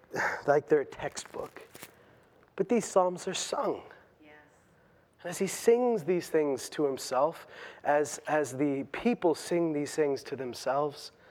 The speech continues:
Speaker 1: they're reminded there's something that takes place. I mentioned this last week, but it was a, an amazing thought that someone brought out to me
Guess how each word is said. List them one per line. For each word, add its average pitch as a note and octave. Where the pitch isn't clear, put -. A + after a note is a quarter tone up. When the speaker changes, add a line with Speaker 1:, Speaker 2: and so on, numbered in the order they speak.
Speaker 1:
they're C3+
reminded C3+
there's B2
something C#3+
that G#2+
takes -
place. -
I D3
mentioned E3
this D3+
last D3+
week, C3+
but C3
it C3+
was D3
a, C#3
an C3+
amazing D3+
thought D#3
that B2
someone D3
brought C3+
out C3+
to C3
me B2+